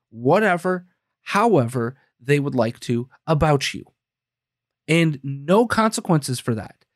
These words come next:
There's not a, there's not a, "Hang on, this is too far," right? Nope. Nothing is too far for them.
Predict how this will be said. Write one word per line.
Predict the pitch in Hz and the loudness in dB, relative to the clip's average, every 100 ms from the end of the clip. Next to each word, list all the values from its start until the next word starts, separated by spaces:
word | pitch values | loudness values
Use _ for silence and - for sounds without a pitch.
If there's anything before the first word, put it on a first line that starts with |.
| _ _ | _ _
There's | 135 185 175 156 | 0 2 2 0
not | 180 208 220 | 0 2 4
a, | 196 170 151 _ _ _ 151 | 4 2 -2 _ _ _ 0
there's | 190 165 | 2 2
not | 185 185 | 0 2
a, | 180 170 156 139 _ _ _ _ _ - - - | 2 2 0 -2 _ _ _ _ _ -20 -8 2
"Hang | 156 175 | 4 6
on, | 147 127 123 - _ _ | 4 4 2 -4 _ _
this | 143 156 | -4 0
is | 170 135 | -2 -2
too | - 160 | -2 0
far," | - 135 90 - _ _ 113 | 2 0 0 -8 _ _ -2
right? | 123 175 - _ _ _ _ _ _ _ _ _ _ _ - | 0 0 -6 _ _ _ _ _ _ _ _ _ _ _ 0
Nope. | 170 262 - _ _ _ _ | 2 2 -2 _ _ _ _
Nothing | 160 240 269 226 | -4 0 2 2
is | 185 | 2
too | 208 | -2
far | 190 180 180 | 2 2 2
for | 135 | 0
them. | 104 - | -4 -8